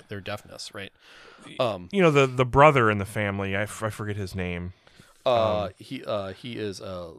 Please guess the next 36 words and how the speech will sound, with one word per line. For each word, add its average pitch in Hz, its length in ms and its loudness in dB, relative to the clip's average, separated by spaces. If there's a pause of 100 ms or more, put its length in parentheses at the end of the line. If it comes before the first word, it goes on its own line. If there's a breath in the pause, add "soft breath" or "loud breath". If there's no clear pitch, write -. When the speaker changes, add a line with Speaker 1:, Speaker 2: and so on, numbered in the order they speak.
(160)
Speaker 1:
his 98 160 -14
name 104 180 -12
is 90 140 -12
Leo. 90 500 -14
Speaker 2:
You 147 80 0
know, 143 80 4
he 180 180 4
ends 131 180 4
up 107 120 -2
making 104 340 -6
a - 20 -8
Speaker 1:
Uh, 117 200 0
Speaker 2:
great 107 120 0
Speaker 1:
played 156 180 0
by 127 120 4
Daniel 113 360 -4
Durant. 90 360 -12
Speaker 2:
He 180 160 4
ends 165 180 4
up 123 120 4
making 110 320 0
a 95 60 -8
great 95 300 -6
point 113 440 -2
that, 90 180 -2 (460)
you 110 80 -2
know, 92 260 -2 (880)
the 127 160 4
news 147 340 4
coverage, 110 540 0
they're 113 220 0
relying 113 440 4
on 101 440 -2
Ruby 113 280 0
to 98 80 -4
translate 101 680 -2